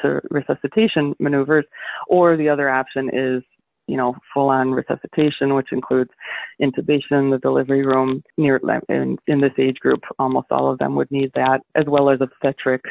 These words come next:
interventions that might maximize the outcome for the baby, including antenatal steroids, magnesium for cerebral palsy prevention, possibly C-section, depending on the fetal lie and, and fetal well-being. So that's the big decision here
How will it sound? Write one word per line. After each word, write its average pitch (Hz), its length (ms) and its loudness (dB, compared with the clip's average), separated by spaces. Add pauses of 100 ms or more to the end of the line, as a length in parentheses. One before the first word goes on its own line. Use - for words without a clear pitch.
(140)
interventions 135 800 0
that 135 140 2
might 131 300 0
maximize 127 640 0 (160)
the 131 120 0
outcome 127 460 0
for - 100 -4
the 131 100 -8
baby, 127 260 -2 (160)
including 135 400 -6
antenatal 131 500 -6
steroids, 135 420 2 (180)
magnesium 139 760 -2 (120)
for 131 200 -2 (320)
cerebral 139 380 -2
palsy 135 360 2
prevention, 131 760 -2 (120)
possibly 131 500 -2
C-section, 135 720 -4
depending 131 380 -4
on 127 200 -2
the 120 140 -6
fetal 135 240 0
lie 127 260 0
and, 127 340 -2
and 139 200 -8
fetal 139 220 -2
well-being. 135 500 -2 (760)
So 170 360 4 (100)
that's 170 240 0 (120)
the 156 60 -2
big 147 360 -2 (540)
decision 139 500 -2
here 131 240 2